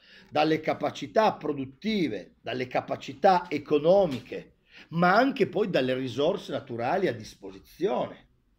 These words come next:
È chiaro? Dunque ci sono tutta una serie di problemi che Adam Smith mette sul, mm, sul tavolo, mette in campo, che poi andranno però ripresi. Adam Smith parla di divisione del lavoro,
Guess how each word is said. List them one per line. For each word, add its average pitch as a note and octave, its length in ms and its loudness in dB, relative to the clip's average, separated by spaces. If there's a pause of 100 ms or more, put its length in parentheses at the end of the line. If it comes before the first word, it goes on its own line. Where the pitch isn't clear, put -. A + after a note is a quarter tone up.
(200)
È G#2 100 -10
chiaro? A2 460 0 (260)
Dunque G3+ 280 2
ci F#3 100 -2
sono F3 140 -4
tutta C4+ 240 -4
una F3+ 80 0
serie F3 180 -2
di D#3+ 80 -4
problemi D3+ 580 2
che - 120 -4
Adam D3+ 180 0
Smith F3 240 -4
mette D#3 340 -6
sul, G#2+ 240 -14 (200)
mm, G#2+ 340 -8
sul G2 260 -14
tavolo, G2 440 -2
mette B2+ 240 -8
in A2 120 -10
campo, F#2+ 520 -10 (280)
che G#3+ 140 4
poi A#3 200 8
andranno D#3+ 340 -2
però C3 180 -4
ripresi. D3 680 -4 (580)
Adam E3+ 220 2
Smith F#3 360 -4
parla E3+ 280 0
di D3+ 140 -4
divisione D3 500 -8
del G3 200 -2
lavoro, G3+ 560 -4